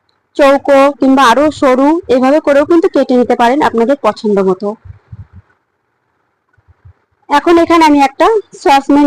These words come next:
নিয়েছি, আর এর মধ্যে দিয়ে দেব লবণ। তো এখানে কিন্তু আমি দু চামচ লবণ দিয়ে দেব।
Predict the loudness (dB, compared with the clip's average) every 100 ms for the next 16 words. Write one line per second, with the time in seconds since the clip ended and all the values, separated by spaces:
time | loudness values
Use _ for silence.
0 | 2 0 -2 -2 -2 -2 0 0 0 0
1 | 0 0 0 0 0 0 0 0 -2 -2
2 | -6 _ _ _ -20 -20 _ _ _ -2
3 | 0 0 0 0 0 0 0 0 0 0
4 | 0 0 0 0 0 0 0 0 0 0
5 | -4